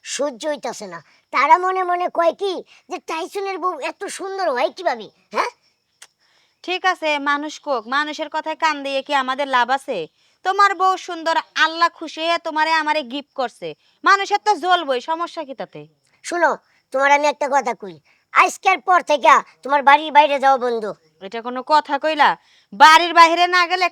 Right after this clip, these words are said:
Speaker 2: কাজ কাম করমু কেমনে, হ্যাঁ? সংসার করতে গেলে বাড়ির বাইরেও যাইতে হইব, ঘরের ভিতরেও থাকতে হইব, বুঝছো?
Speaker 1: না, না, না, কারণ আমি তোমারে হারাইতে চাই না। দরকার পড়লে আমি কাজের মেয়ে আইনা দিমু, বাড়ির সব কাম ওই কাজের মেয়েই করবো, তারপরও তুমি বাড়ির থেকে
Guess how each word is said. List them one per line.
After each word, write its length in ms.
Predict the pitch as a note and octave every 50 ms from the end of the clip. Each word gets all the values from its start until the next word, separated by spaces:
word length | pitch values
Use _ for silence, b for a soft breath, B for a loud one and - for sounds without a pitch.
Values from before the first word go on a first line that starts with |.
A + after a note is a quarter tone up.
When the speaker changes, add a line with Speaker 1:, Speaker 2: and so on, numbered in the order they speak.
| -
Speaker 2:
কাজ 140 | F4 E4 D#4 -
কাম 160 | - E4+ D#4+ D4
করমু 280 | C#4+ D#4 D4 D4 D4+ D#4
কেমনে, 320 | - D#4+ C#4+ C4+ B3+ A#3 A3+ A#3+
হ্যাঁ? 160 | C4+ D#4 E4+ E4 b b b b - -
সংসার 360 | E4 E4 D#4+ D#4+ - F4 F4 F4 F#4+
করতে 240 | F#4+ F#4+ _ F#4+ F#4+
গেলে 220 | F4 G4 G4+ G4+ G4 F4
বাড়ির 300 | D4+ D#4+ D#4+ E4 E4+ D#4+
বাইরেও 400 | D#4 D#4+ D#4+ D#4 D#4+ E4 E4+ F#4
যাইতে 260 | F4 F#4+ F#4+ F#4 - F#4
হইব, 160 | F#4 F#4+ F#4 G4 F#4+ D#4+
ঘরের 200 | D#4+ D#4+ E4+ E4
ভিতরেও 380 | D#4 E4 D4 C4+ D4+ C#4+ D4+ D4+ D4 D4
থাকতে 220 | C#4 A#3 _ - B3
হইব, 160 | A#3 A3+ A3 A#3
বুঝছো? 360 | A3+ C4 C4+ _ - D#4 D#4 E4 F#4 A4 - _ _ _ _ _ _ _
Speaker 1:
না, 220 | - A3 C4 B3 B3 A#3+ B3
না, 80 | A#3+ A#3
না, 140 | A3+ A3 F#3 E3 - b b b b b -
কারণ 160 | - C4 C4+ C#4 C#4
আমি 100 | C4+ D4 A#3
তোমারে 260 | D#4+ - G4+ G4 G#4 F4 G#3
হারাইতে 320 | A#3+ C4 C4+ A#3+ - C#4 A3+ -
চাই 120 | B3+ A#3 G#3 G3+
না। 60 | F3+ E3 b b b b b -
দরকার 260 | D4+ E4 - - F4 C#4
পড়লে 220 | D#4+ E4 E4+ F4 F4+ E4+ b b b b - -
আমি 140 | E4+ F4+ - - -
কাজের 260 | A4 A4 E4+ A4+ A4+ G#4+
মেয়ে 140 | G#4+ G4+ G4
আইনা 160 | G4 F#4 F4
দিমু, 240 | C#4 C#4 C#4 C4 A3+ F#3+ b b b b _
বাড়ির 300 | - C4 C#4 D4+ D4+ C4 - -
সব 240 | - C4+ D4+ D#4 C#4+ - _
কাম 160 | - D#4+ D#4 D#4 A#3 -
ওই 80 | - - - -
কাজের 260 | E4 E4+ C#4+ F4+ E4 E4
মেয়েই 180 | D#4+ D4 C#4 A3+ -
করবো, 200 | C4 A#3+ G#3+ G3+ - b b b b _ -
তারপরও 380 | A#3+ C4 B3+ G#3+ D4+ D#4 D#4+ C#4+ -
তুমি 140 | D#4+ D4 C#4+ C#4
বাড়ির 180 | C#4+ D4+ C#4 -
থেকে 120 | - B3